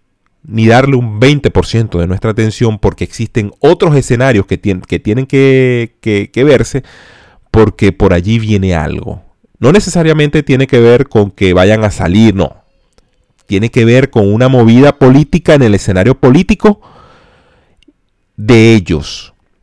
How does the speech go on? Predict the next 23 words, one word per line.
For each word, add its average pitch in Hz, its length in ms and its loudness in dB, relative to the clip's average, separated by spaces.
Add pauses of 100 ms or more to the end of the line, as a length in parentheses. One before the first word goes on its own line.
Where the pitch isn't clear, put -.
(800)
contra 107 500 2
nosotros, - 840 -6 (680)
los 85 160 -12
que 87 720 -2
de 85 80 -2
alguna 92 280 -4
forma 110 300 -2
hacemos 95 320 -6
activismo 95 460 -4
político 98 400 -4
en 92 60 0
las 82 100 -4
redes 82 220 -6
sociales 78 520 -8
o 117 240 2 (240)
los 104 140 -6
que - 120 -4
hacen 98 220 -4
activismo 90 480 -6
político 90 520 -2
presencial 95 680 -2
dentro 95 300 -2
de, 82 240 -4